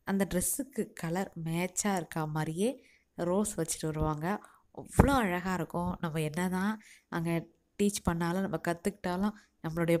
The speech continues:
பார்வை அந்த ரோஸ் மேல தான் இருக்கும். நாங்க ரொம்ப விரும்பி பார்ப்போம். அ, ஒரு சில டைம்ல அவங்க வீட்டுக்கே கூட போய் பார்த்துட்டோன்னு பாருங்களேன்.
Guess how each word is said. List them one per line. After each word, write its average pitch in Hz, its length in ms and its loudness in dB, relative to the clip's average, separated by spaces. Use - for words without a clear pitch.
பார்வை 185 380 2
அந்த 170 160 0
ரோஸ் 175 340 0
மேல 170 240 -2
தான் 175 200 0
இருக்கும். 160 400 0
நாங்க 175 380 2
ரொம்ப 190 400 2
விரும்பி 180 460 2
பார்ப்போம். 170 480 6
அ, 160 60 -4
ஒரு - 160 0
சில 185 200 -2
டைம்ல 208 360 4
அவங்க 160 260 0
வீட்டுக்கே 190 480 2
கூட 208 160 0
போய் - 200 -2
பார்த்துட்டோன்னு 160 440 -4
பாருங்களேன். 156 460 -2